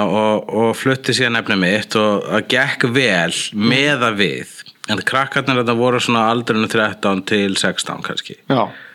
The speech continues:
Speaker 1: Og, eh, ég þurfti svolítið mikið að svona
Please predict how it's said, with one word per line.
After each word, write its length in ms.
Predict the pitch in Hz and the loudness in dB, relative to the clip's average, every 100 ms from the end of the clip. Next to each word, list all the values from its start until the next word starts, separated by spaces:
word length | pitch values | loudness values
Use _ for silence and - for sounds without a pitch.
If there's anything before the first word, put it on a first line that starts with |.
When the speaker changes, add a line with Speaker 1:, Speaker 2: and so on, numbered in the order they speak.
| - - _ _ _ 98 | -20 -20 _ _ _ -2
Speaker 1:
Og, 520 | 101 104 104 104 101 | 0 2 2 2 2
eh, 500 | 104 104 104 101 98 - _ _ _ - | 2 2 2 0 -2 -8 _ _ _ -4
ég 200 | 107 104 | -2 0
þurfti 280 | 120 - 113 | -2 0 0
svolítið 280 | 120 113 117 | 0 0 2
mikið 560 | 127 135 127 117 107 | 2 0 0 0 2
að 120 | 104 101 | 2 0
svona 340 | - 101 98 | 0 0 2